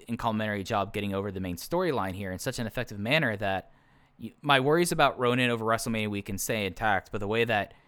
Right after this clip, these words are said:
Gabe is blowing this off is so satisfying because for a long time it was always, like,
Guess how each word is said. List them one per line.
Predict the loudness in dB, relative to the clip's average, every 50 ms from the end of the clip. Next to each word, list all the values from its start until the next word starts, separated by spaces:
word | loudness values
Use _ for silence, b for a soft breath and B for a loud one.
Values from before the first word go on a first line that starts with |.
| b b b b 0
Gabe | 2 4 4 4 2
is | 0 -2 -4
blowing | -2 0 2 2 2 2 0
this | -2 -4 -4 -2
off | 2 4 4 4 4 2 -2 -6 -8
is | -10 -12 -12
so | -12 -10 -6 -2 0 0 0 2
satisfying | 0 -2 0 2 2 2 2 0 -2 -4 -4 -4
because | -6 -6 -4 -2 -2 -2 -2 -4 -8 b b b b b
for | b 2
a | 4
long | 4 4 4 4
time | 4 4 4 4 4
it | 2
was | 2 2 0
always, | 2 2 4 4 4 4 2 0 -2 -2
like, | -4 -4 -4 -6